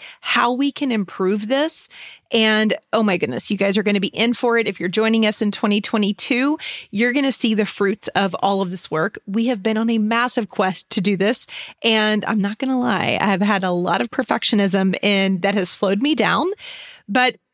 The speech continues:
one thing that has really helped me throughout that process and this project is to be very clear on our promise. And I think as entrepreneurs, especially in our early days,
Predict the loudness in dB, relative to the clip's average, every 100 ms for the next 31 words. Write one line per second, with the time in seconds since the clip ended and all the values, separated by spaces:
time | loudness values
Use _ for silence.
0 | _ -2 0 0 -2 0 -2 -2 -4 -4
1 | -4 -4 -4 -4 -4 -6 -6 -2 -2 -2
2 | -2 0 0 -2 -2 -2 0 -4 -4 -4
3 | -4 -4 -8 -4 -2 0 0 0 -4 -18
4 | -20 -20 _ 0 2 0 -6 -8 -4 -2
5 | -2 -2 0 2 2 0 -4 -2 0 0
6 | 0 -2 -4 -4 -4 -2 -2 -4 -2 -2
7 | -2 -2 0 0 0 -2 -2 0 0 0
8 | -2 -2 -2 0 0 0 0 0 2 2
9 | 2 2 2 0